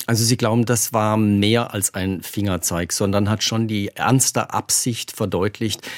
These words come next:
dass die E U wirklich Länder wie Mazedonien, Montenegro, wie sie alle heißen, tatsächlich bereit ist aufzunehmen. In absehbarer Zukunft, unter bestimmten Voraussetzungen.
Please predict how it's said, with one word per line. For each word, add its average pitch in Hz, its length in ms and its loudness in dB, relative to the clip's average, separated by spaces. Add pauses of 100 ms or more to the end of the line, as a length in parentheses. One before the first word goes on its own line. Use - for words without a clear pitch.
(240)
dass 110 200 2
die 104 180 2
E 107 60 4
U 110 280 0
wirklich 120 300 2
Länder 107 300 2
wie 110 120 2
Mazedonien, 101 920 2
Montenegro, 98 800 0
wie 104 80 -2
sie - 140 -4
alle 90 240 -6
heißen, 98 320 0
tatsächlich 101 840 -2
bereit 95 340 0
ist - 140 0
aufzunehmen. - 500 -6 (480)
In 123 80 4
absehbarer 107 480 2
Zukunft, 82 440 -6
unter 113 180 2
bestimmten 131 360 2
Voraussetzungen. 87 640 -4